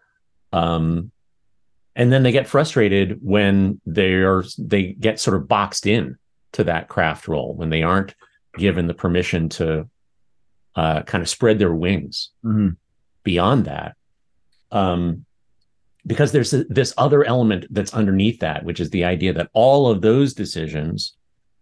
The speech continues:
Speaker 1: are driven by customer insight.
Speaker 2: Mm-hmm.
Speaker 1: They're driven by,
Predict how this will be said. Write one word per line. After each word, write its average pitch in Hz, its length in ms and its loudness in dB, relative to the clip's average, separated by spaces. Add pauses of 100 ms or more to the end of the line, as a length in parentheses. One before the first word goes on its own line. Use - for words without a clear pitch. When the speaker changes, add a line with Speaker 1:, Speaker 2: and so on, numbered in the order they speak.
Speaker 1:
are 90 160 2
driven 104 460 2
by 92 140 0
customer 80 400 -6
insight. - 500 -10
Speaker 2:
Mm-hmm. - 380 -4
Speaker 1:
They're 92 180 4
driven 101 560 2
by, 78 480 -2